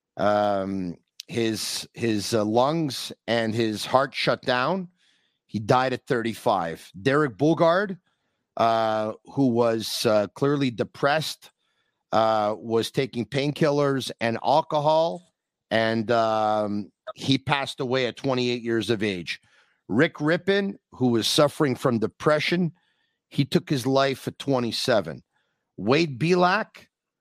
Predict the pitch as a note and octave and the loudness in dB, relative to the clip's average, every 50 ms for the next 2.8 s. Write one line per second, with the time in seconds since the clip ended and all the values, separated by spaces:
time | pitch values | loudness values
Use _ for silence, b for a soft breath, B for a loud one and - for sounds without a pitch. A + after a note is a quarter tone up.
0 | _ _ _ - B2 C#3+ E3 E3 - - F3 D3+ - - E3+ C#3+ - - D3 C3 | _ _ _ 4 6 6 6 4 4 2 0 0 2 0 0 0 0 -2 -2 0
1 | A2+ B2+ C3+ B2+ C3 C#3+ C#3 - - - - - A#2 A2+ A#2+ B2+ A#2+ - - - | 2 2 2 2 2 0 -2 -6 -12 -12 -4 -4 -2 0 0 -2 -2 -4 -6 -4
2 | - C#3 B2 A#2+ A#2 G2 - - A#2 G2 F2 D#2+ E2 F2 - | -2 -2 0 0 -2 -4 -2 -2 0 0 0 -2 -6 -8 -10